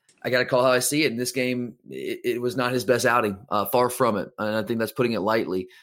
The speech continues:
I will say you mentioned DeAndre Swift coming open on that last drive right before overtime, and I mentioned him coming open on that last play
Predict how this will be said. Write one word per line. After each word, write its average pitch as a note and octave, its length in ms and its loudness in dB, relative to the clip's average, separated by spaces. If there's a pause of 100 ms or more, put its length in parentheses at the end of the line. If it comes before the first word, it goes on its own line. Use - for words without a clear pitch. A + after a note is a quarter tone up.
(180)
I - 80 -8
will F3+ 140 -2
say G3 160 -2
you E3 120 -4
mentioned D3 340 -6
DeAndre C#3 380 -2
Swift C#3 280 -6
coming C3+ 300 -4
open C3 440 -2
on B2 140 -4
that A#2+ 160 -2
last B2+ 260 -4
drive B2 180 -2
right A#2+ 80 -4
before A#2 240 -6
overtime, B2 360 -4
and A#2 100 -8
I A#2+ 60 -4
mentioned B2 460 -8 (340)
him C3+ 100 -8
coming C3 240 -4
open B2 380 -4
on A#2 180 -6
that A2 200 -4
last B2 380 -2
play B2+ 580 -4